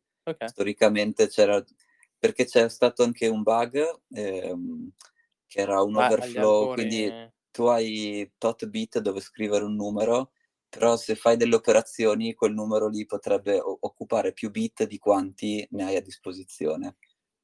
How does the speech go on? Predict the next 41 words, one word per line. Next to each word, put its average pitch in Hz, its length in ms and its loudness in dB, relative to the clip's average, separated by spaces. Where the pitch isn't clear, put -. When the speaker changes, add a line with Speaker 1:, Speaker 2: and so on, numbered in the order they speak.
Speaker 2:
e - 120 -18
quindi 107 280 -2
lì 104 120 2
Speaker 1:
Sì. - 20 8
Speaker 2:
andava 98 340 6
un 98 60 0
attimo 95 320 -4
raffinato, 87 1300 -4
raffinato - 500 -16
un 87 40 -14
po' - 140 -14
quel - 180 -10
caso 90 280 -12
d'uso 92 260 -10
lì. 92 120 -14
Speaker 1:
Ma 127 80 0
Speaker 2:
Però 107 120 2
Speaker 1:
è - 40 4
Speaker 2:
questo 123 220 0
è 127 40 4
Speaker 1:
successo, - 120 -6
esatto, 127 360 2
Speaker 2:
successo 110 180 8
ai 95 140 2
Speaker 1:
proprio - 0 -
Speaker 2:
tempi - 300 -2
di - 100 -8
Speaker 1:
in-, - 0 -
Speaker 2:
Satoshi, - 560 -6
quindi - 380 -10
Speaker 1:
ai 135 140 2
Speaker 2:
un - 0 -
Speaker 1:
tempi 131 260 -2
Speaker 2:
bel - 20 -12
Speaker 1:
di 123 80 -8
Speaker 2:
po' 117 80 -10
di 123 100 0
tempo 117 280 -4
Speaker 1:
Satoshi, 113 80 -14
Speaker 2:
fa. - 0 -
Speaker 1:
sì. 110 180 -12